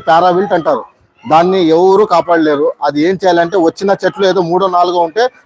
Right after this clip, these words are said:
దాన్ని తీసి పక్కన పడేయండి. లేదు ఎక్కువ శాతంలో వచ్చినాయి అని చెప్తే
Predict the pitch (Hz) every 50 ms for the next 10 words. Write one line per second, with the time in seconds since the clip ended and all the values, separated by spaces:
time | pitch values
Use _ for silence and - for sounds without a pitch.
0 | - 151 160 156 131 196 202 - - 165 - - 202 190 185 180 175 170 160 151
1 | 151 143 - _ _ _ _ 143 170 202 208 190 165 147 - - 226 - 208 202
2 | 196 - 202 196 202 202 185 170 165 - - 185 185 185 180 180 175 175 156 170
3 | 160 - - 185 160